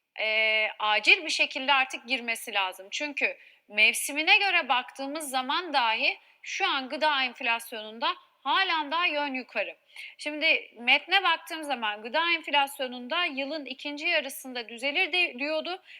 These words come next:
Fakat şimdi gıda enflasyonu ile ilgili bir şekilde ılımlı ifadesini kullanmıyor. Dolayısıyla talep enflasyonu ile alakalı bir sinyal veriyor burada. Yani bundan sonraki süreçte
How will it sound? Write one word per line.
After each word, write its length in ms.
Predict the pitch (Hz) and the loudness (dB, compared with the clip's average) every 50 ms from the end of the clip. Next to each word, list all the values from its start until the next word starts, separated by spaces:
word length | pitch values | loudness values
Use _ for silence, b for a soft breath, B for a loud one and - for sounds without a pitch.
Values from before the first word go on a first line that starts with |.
| B _ | B _
Fakat 320 | - 359 359 370 330 311 | -2 -2 0 0 -2 -2
şimdi 360 | - - - 381 392 392 339 320 | -2 -4 -4 -4 -4 -4 -4 -4
gıda 360 | 254 294 240 294 285 269 262 | -4 0 2 4 4 4 4
enflasyonu 600 | 247 240 - 254 247 247 240 - - 254 247 262 | 2 0 -2 0 0 0 0 -4 -10 -8 -4 -2
ile 300 | 247 233 220 226 220 220 | -2 0 0 0 -2 -2
ilgili 320 | - - 269 262 339 359 B B B B B B _ | -4 -4 -2 0 0 -2 B B B B B B _
bir 140 | - 294 311 | -2 0 0
şekilde 640 | 302 - 302 269 - - 233 240 240 311 330 - - - | 2 2 2 0 0 -2 -8 -2 0 0 0 0 -2 -6
ılımlı 460 | 269 262 302 294 285 294 302 311 349 | -4 -4 -4 -4 -4 -6 -6 -8 -6
ifadesini 760 | 285 277 262 - 285 262 247 233 220 247 254 - - 311 381 381 | -8 -8 -6 -4 -2 -2 -2 -2 -4 -8 -12 -12 -10 -10 -10 -10
kullanmıyor. 720 | - - 339 294 269 277 254 226 220 196 180 175 170 - B B B B B B B - | -10 -10 -8 -2 0 0 0 0 -2 -8 -12 -16 -16 -18 B B B B B B B -4
Dolayısıyla 580 | 262 285 320 339 - 247 - 381 370 381 370 381 - - | -2 0 0 0 -2 0 -2 0 0 0 -2 -4 -2 -2
talep 260 | 277 311 311 294 - | 0 0 2 2 4
enflasyonu 720 | 359 330 311 330 311 294 285 277 - - 302 285 285 302 | 4 4 4 2 2 2 2 2 0 -6 -6 -4 -2 -2
ile 140 | 285 254 226 | 0 0 0
alakalı 600 | 208 214 208 202 196 196 - 214 196 185 180 - | 0 2 0 0 -2 -2 -6 -12 -14 -12 -12 -10
bir 200 | 185 180 180 - | -12 -12 -12 -14
sinyal 480 | - - - 208 196 185 185 180 180 180 | -14 -14 -12 -10 -8 -8 -8 -8 -8 -10
veriyor 340 | 180 175 175 175 175 170 | -12 -12 -12 -12 -14 -14
burada. 340 | 170 180 180 190 269 320 392 B B B B B B B B B B | -14 -16 -8 -4 -2 -2 -2 B B B B B B B B B B
Yani 360 | - 269 320 381 392 302 262 | 4 4 4 4 2 -4 -6
bundan 280 | 262 294 302 339 381 415 | -8 -6 -4 -2 -2 -4
sonraki 380 | 415 - 392 370 359 - - - | -4 -6 -4 -4 -4 -4 -4 -10
süreçte 680 | - - 339 349 359 349 - - - 359 330 269 - | -10 0 2 2 2 2 0 0 2 2 2 2 -2